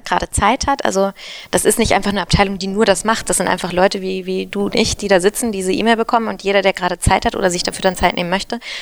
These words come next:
schreibt kurz, „Okay, ich bin dran, ich setz mich dran.“ Und dann teilen wir ganz schnell auf, eben redaktionsübergreifend. Die einen prüfen das Social-Profil, also wer hat eigentlich dieses Video abgesandt, wer steckt dahinter, Zeckenbiss, Antifa Zeckenbiss. Ähm,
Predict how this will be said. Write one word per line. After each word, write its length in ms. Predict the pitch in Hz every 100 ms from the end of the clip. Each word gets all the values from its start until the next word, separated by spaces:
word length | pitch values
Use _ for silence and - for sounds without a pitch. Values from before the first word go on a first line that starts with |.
| -
schreibt 260 | - 208
kurz, 180 | - -
„Okay, 220 | - -
ich 120 | 196 -
bin 140 | 196
dran, 400 | 190 170 156 160 -
ich 140 | -
setz 220 | - 180
mich 120 | 180 -
dran.“ 300 | - 156 160
Und 100 | 185
dann 140 | 175
teilen 240 | - 202 208
wir 80 |
ganz 220 | 190 180 -
schnell 220 | 175 170
auf, 300 | 208 294 -
eben 140 | 196 190
redaktionsübergreifend. 1040 | 185 175 - 226 - 220 - 202 202 - - - - -
Die 100 | -
einen 180 | 190 196
prüfen 280 | - 202 185
das 180 | 180 -
Social-Profil, 760 | 262 262 254 240 233 247 254
also 260 | 220 190 175
wer 140 | 185
hat 100 | 180
eigentlich 280 | - 165 -
dieses 300 | 180 175 -
Video 200 | 180 175
abgesandt, 580 | 220 - 240 202 214 -
wer 100 | 185
steckt 300 | - 214 -
dahinter, 400 | 220 226 220 214
Zeckenbiss, 560 | - - 233 247 -
Antifa 380 | - 214 - 226
Zeckenbiss. 480 | - - 240 247 - - - - - -
Ähm, 340 | 202 208 196